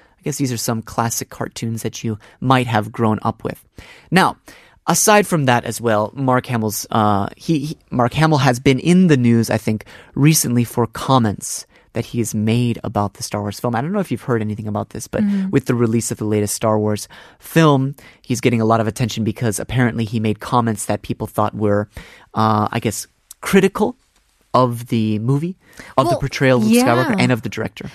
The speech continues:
Speaker 2: Sure, he, he said that he, uh, he, he, because it was a new director coming in, he absolutely didn't like anything of his role. He didn't like, uh, the, where his,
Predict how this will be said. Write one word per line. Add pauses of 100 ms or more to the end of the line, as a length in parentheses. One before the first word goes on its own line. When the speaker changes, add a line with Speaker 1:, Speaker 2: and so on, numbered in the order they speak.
Speaker 2:
Sure,
he,
he
said
that
he,
uh,
he, (760)
he,
because
it
was
a
new
director
coming
in,
he (320)
absolutely (440)
didn't
like
anything (500)
of
his
role.
He
didn't
like,
uh,
the, (120)
where
his,